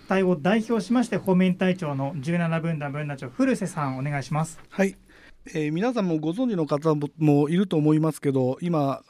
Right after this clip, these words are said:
Speaker 2: 飯田市消防団も団員の人数が全然少なくて、やっぱ若い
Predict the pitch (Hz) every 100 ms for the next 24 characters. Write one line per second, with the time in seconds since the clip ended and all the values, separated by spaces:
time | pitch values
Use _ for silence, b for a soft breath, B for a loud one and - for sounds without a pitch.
0 | - 180 180 190 - 202 202 196 156 131
1 | 127 123 - - 143 165 185 180 180 175
2 | 175 - b b b b b b _ 160
3 | 175 185 180 156 131 123 - _ - 156
4 | 151 160 156 - 160 160 135 123 113 113
5 | - b b b b b _ 139 131 127
6 | 123 - - - 143 156 170 143 131